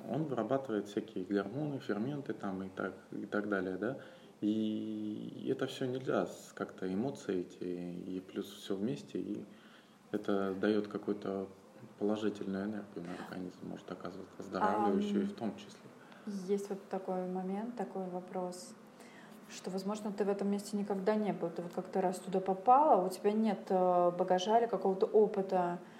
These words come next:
Speaker 2: что тебе это место заранее, там, может быть, понравится, а это просто такое,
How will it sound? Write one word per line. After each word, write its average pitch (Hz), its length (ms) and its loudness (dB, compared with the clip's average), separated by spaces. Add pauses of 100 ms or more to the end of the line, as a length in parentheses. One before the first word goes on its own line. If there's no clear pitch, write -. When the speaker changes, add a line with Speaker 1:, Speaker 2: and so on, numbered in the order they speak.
(140)
Speaker 2:
что - 180 -12
тебе 196 380 4
это 180 500 6
место 185 320 -2
заранее, 180 680 2
там, 170 520 -4
может 175 240 -2
быть, 180 220 -4
понравится, 185 840 2
а 185 180 4
это 180 120 0
просто 202 320 -2
такое, 185 440 0